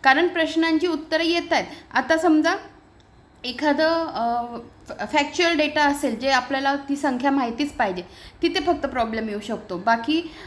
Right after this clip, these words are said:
all over, अ, उत्तर मी तुम्हाला सांगते कशा पद्धतीने पुढे पुढे जायचं.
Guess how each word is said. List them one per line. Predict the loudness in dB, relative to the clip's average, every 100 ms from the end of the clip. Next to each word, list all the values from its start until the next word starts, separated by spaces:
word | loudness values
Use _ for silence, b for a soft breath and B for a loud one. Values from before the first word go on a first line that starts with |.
| B 0
all | 4 4
over, | 2 2 4 4 4 -2 -12 -6
अ, | -2 0 0
उत्तर | -4 -2 0
मी | 0 2
तुम्हाला | 2 2
सांगते | 2 2 0
कशा | -2 -2
पद्धतीने | -2 -4 -4 -4 -8
पुढे | -6 -6
पुढे | -6 -4
जायचं. | -2 -4 -2 -6